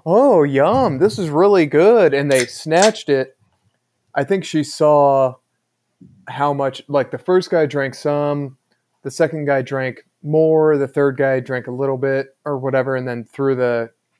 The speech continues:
flask in the fire and, and then left. And they were like, the, the dudes asked her, "What do you think's going on?" And she said, "I think,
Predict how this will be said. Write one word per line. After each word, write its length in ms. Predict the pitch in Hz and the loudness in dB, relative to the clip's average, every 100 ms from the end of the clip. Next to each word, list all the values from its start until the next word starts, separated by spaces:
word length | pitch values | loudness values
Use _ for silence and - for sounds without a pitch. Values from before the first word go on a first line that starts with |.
| _ _ _ | _ _ _
flask 420 | - 135 123 - 131 | -4 0 0 -4 -8
in 80 | |
the 60 | 120 | -6
fire 340 | - 123 123 | -4 -2 -2
and, 160 | 123 120 139 | -4 -8 -8
and 140 | 143 | -6
then 120 | 127 | -4
left. 440 | 127 139 131 - - - _ - - | 0 2 2 0 -12 -20 _ -20 -10
And 140 | 147 143 | -4 0
they 80 | 139 | 2
were 140 | 139 | 2
like, 300 | 131 123 120 - _ _ _ - | 2 2 -2 -8 _ _ _ -16
the, 220 | 131 139 127 | -10 -10 -10
the 160 | 127 | -10
dudes 360 | 117 143 143 131 | -4 0 0 0
asked 380 | - 127 - - | 0 0 -2 -6
her, 420 | 135 131 127 - _ _ _ _ - | -4 -4 -6 -10 _ _ _ _ -18
"What 580 | 123 123 123 127 131 127 | -14 -12 -10 -4 -2 -2
do 60 | |
you 180 | 123 120 | -4 -8
think's 300 | 135 131 - | -8 -10 -8
going 240 | 135 123 | -8 -6
on?" 260 | 123 123 120 | -8 -8 -10
And 80 | 113 | -12
she 140 | 131 120 | -12 -8
said, 420 | 131 120 117 113 _ _ _ _ _ _ _ _ _ _ - | -6 -6 -6 -10 _ _ _ _ _ _ _ _ _ _ -10
"I 80 | 131 | -4
think, 520 | 202 233 127 - | 0 0 -2 -12